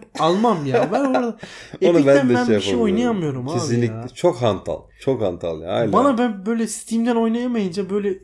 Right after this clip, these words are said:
Speaker 1: şey yapıyorum ya. Böyle üzülüyorum yani.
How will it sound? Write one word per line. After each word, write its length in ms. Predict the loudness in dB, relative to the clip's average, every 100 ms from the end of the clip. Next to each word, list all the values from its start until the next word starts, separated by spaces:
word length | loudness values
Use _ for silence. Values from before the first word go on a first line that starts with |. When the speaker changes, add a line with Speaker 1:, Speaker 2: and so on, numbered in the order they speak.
| -14
Speaker 1:
şey 260 | -16 -6 -4
yapıyorum 480 | -4 -6 -8 -6 -8
ya. 300 | -8 -10 -10
Böyle 160 | -10 -10 -6
üzülüyorum 680 | -6 -4 0 2 2 -2 -4
yani. 220 | -6 -8